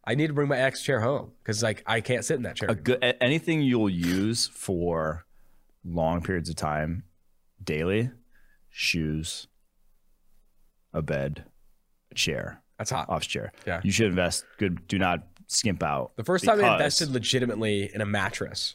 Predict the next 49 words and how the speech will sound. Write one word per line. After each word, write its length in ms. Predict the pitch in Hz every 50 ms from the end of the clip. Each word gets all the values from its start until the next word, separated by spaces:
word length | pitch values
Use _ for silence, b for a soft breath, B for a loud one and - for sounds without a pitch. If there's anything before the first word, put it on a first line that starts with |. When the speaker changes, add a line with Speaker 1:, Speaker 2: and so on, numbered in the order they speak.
| _ _ -
Speaker 2:
Yeah. 160 | - - - - -
Speaker 1:
was 200 | - 110 107 -
like, 360 | 113 101 95 90 90 - - _ - - -
"Holy 260 | - 117 120 110 95
shit." 400 | 98 - - 107 87 - - - - - - _ _ -
Here 120 | - 117 113
we 40 |
go. 80 | 92 85
Speaker 2:
because 360 | 73 71 92 107 - - - - _ -
that's, 460 | 78 71 71 76 - - - - - - - B B B B B B - - -
you 120 | 98 90
get 180 | 82 98 95 87
one 160 | 85 85 80
body, 300 | 78 57 - - - - _ _ -
and 140 | 82 80 78
that's 180 | 78 73 -
gonna 200 | - 92 78 76
affect 320 | 73 - - - - - -
your 60 | 76
body. 260 | - 52 - - - - - _ _ _ _ _ _ - -
Speaker 1:
I 80 | 107
agree. 320 | 110 95 - 113 131 143 120
Speaker 2:
And 100 | 92 87
that's 140 | 80 78 104
Speaker 1:
I 60 | 101
Speaker 2:
worth 100 | 85 78
more 80 | 87
Speaker 1:
hate 140 | 123 151 156 -
to 40 |
Speaker 2:
than 80 | - 156
Speaker 1:
go 40 | 147
on 80 | 143
a 20 | 131
tangent 400 | - - 110 127 156 151 123 98
here, 320 | 104 90 87 90 95 - -
but 260 | - 95 92 90 95 95
Speaker 2:
Mm-hmm. 40 | 98 101 - - 87 -
Speaker 1:
I, 100 | 80 92
I, 40 | 95
I 40 | 101
couldn't 180 | - 123 110 110
agree 180 | 104 110 110
more. 280 | 107 110 113 101 87 - -
Raiders, 340 | 139 175 190 190 180 165 -
Chiefs. 360 | - 175 151 123 - - -
Chiefs 280 | - - 160 165 156 -
favored 200 | - 160 156 147
by 100 | 135 131
nine 440 | 127 123 120 117 120 117 117 113 113